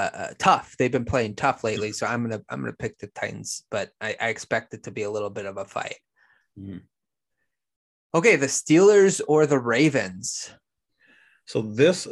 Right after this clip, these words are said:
Speaker 2: I, I, is Lamar in or out?
Speaker 1: I thought I heard he, he might be playing.
Speaker 2: Okay, so I thought so too. <sighs>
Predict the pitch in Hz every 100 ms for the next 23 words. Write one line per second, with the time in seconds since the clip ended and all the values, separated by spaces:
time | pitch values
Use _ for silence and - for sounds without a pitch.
0 | - 131 131 - 123 127 120 123 127 160
1 | 127 131 127 101 98 87 _ _ _ _
2 | _ _ _ _ _ _ _ _ _ _
3 | _ - _ 139 165 185 190 170 151 135
4 | 147 139 - 131 127 123 135 123 117 117
5 | 107 - - 120 113 104 92 82 _ _
6 | _ _ _ - - 90 - - 113 165
7 | 170 147 - - 131 104 90 - _ _
8 | _ _ _ _ _ _ _ _ _